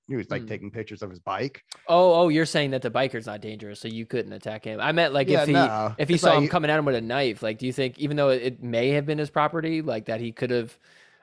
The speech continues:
Speaker 2: I mean, 'cause, like, who
Speaker 1: Oh, no,
Speaker 2: knows if
Speaker 1: no,
Speaker 2: he's
Speaker 1: no.
Speaker 2: gonna strike you with it, you know?
Speaker 1: Uh, y-, I think you need, you have a duty to retreat.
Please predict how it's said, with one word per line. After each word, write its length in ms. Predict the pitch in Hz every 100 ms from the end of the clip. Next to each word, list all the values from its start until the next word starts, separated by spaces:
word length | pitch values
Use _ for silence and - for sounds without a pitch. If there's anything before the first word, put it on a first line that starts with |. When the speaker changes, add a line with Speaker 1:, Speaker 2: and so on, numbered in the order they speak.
| -
Speaker 2:
I 40 |
mean, 140 | 170 165
'cause, 160 | 147
like, 140 | 156 139
who 80 |
Speaker 1:
Oh, 40 | 175
no, 220 | 160 185
Speaker 2:
knows 20 |
if 40 | 170
Speaker 1:
no, 100 | 165
Speaker 2:
he's 80 | 151
Speaker 1:
no. 40 |
Speaker 2:
gonna 180 | 127 104
strike 380 | - 113 147 -
you 80 | 95
with 160 | 69
it, 200 | 64 55 _ _ _ -
you 80 | 110
know? 140 | 110 143
Speaker 1:
Uh, 800 | 120 143 160 170 170 170 165 160 -
y-, 360 | 139 131 143 135 139
I 120 | 156
think 260 | 175 180 170
you 100 | 160
need, 160 | 147
you 140 | 143 143
have 120 | 123
a 60 |
duty 320 | 117 123 120 113
to 140 | 110
retreat. 480 | 101 - 101 92